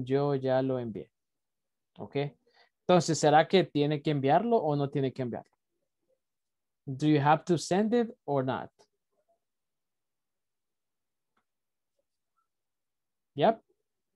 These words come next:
It has to be the negative, my friends. Okay.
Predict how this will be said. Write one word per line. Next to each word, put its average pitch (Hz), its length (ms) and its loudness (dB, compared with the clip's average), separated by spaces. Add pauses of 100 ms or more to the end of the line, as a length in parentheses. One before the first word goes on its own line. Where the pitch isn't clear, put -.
(2000)
It 131 60 -8
has 143 160 -2
to 175 100 -2
be 160 180 2
the 156 80 4
negative, 143 520 0 (140)
my 104 160 -10
friends. 101 520 -12 (280)
Okay. 120 200 -10